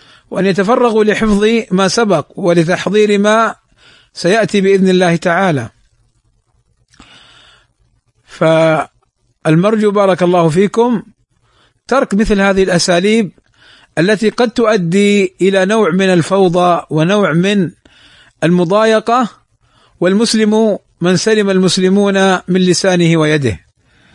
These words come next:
فبارك الله فيكم هذه التدخلات وهذه ال-، يعني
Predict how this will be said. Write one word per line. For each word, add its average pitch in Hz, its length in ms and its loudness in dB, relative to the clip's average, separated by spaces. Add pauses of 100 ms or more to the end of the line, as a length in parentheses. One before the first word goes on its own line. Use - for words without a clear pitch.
(480)
فبارك 190 460 0
الله 190 220 0
فيكم 214 560 0 (1000)
هذه 185 640 2 (720)
التدخلات 175 920 -2 (440)
وهذه 156 720 0 (2250)
ال-، 151 1300 0
يعني 143 520 0